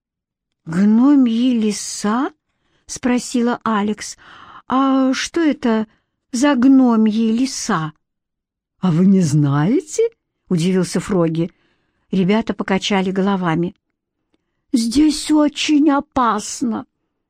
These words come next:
Здесь нет ни правителя, ни правительства. Здесь каждый —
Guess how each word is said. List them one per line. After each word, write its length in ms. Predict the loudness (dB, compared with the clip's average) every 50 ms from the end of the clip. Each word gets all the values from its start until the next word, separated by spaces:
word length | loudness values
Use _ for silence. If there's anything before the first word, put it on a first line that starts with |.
| _ _ _ _ _ _ _ -18 -8 -6
Здесь 400 | -4 -2 0 0 0 0 2 4
нет 260 | 4 4 4 4 4
ни 120 | 4 4 4
правителя, 1080 | 2 0 0 0 0 0 2 2 4 4 2 2 0 -6 -6 -6 -6 -6 -10 -10 -14 _ _ _ _ _ -10 0 2
ни 140 | 2 2
правительства. 1300 | 2 2 0 2 2 0 0 0 2 2 2 0 -2 -6 -8 -8 -8 -10 -12 -14 -14 -14 -14 -12 -14 -16 _ _ _ _ _ _ _ _ _ _ _ -6
Здесь 460 | -6 -4 0 2 0 0 0 -4 -8 -6
каждый — 760 | -2 -2 0 0 -2 -2 -4 -4 -4 -4 -6 -6 -8 -16